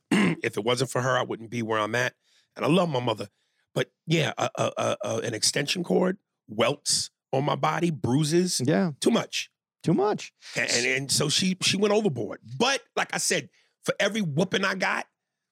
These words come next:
Speaker 1: man, the love was ridiculous.
Speaker 2: Well, but that's, that's the other part of it. Yeah, someone could go overboard,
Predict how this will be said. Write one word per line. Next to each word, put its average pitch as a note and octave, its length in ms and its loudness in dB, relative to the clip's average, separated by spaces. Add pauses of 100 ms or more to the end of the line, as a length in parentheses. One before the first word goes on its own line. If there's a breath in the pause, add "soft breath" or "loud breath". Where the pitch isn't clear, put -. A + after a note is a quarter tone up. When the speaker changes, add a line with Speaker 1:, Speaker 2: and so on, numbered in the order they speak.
(220)
Speaker 1:
man, E3+ 240 4
the C3 100 0
love C3 440 -2
was F#2+ 180 0
ridiculous. - 880 -4
Speaker 2:
Well, G#3+ 80 4
but D#3 200 0
that's, F#3+ 240 0 (120)
that's F3 260 0
the F3+ 80 4
other F#3 140 4
part B2 240 0
of E2+ 100 0
it. E2 140 -6 (500 loud breath)
Yeah, D#3+ 200 2 (520)
someone E3+ 340 2
could D#3+ 140 0
go D3 140 2
overboard, A#2 640 2